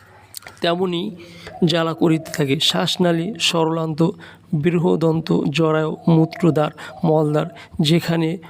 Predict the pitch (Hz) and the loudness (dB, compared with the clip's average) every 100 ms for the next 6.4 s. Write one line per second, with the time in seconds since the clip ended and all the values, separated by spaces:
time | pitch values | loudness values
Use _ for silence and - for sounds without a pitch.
0 | - - 180 160 156 165 - - - - | -20 -2 0 2 2 0 -4 -20 -8 -4
1 | - 165 165 156 160 190 - - - 170 | 0 0 0 -2 -2 -4 -12 -14 -8 -2
2 | 151 147 151 139 156 139 170 139 127 139 | 0 0 0 2 2 2 0 0 0 -4
3 | - - - - - - - - - 220 | -4 -6 -10 -20 -20 -20 -20 -20 -2 2
4 | 226 226 208 - 196 - 208 190 170 175 | 2 4 2 2 0 0 0 -2 0 -2
5 | 160 - 160 202 208 202 196 180 160 156 | -2 -2 -2 0 0 0 0 2 2 2
6 | 165 160 185 156 | 0 0 2 2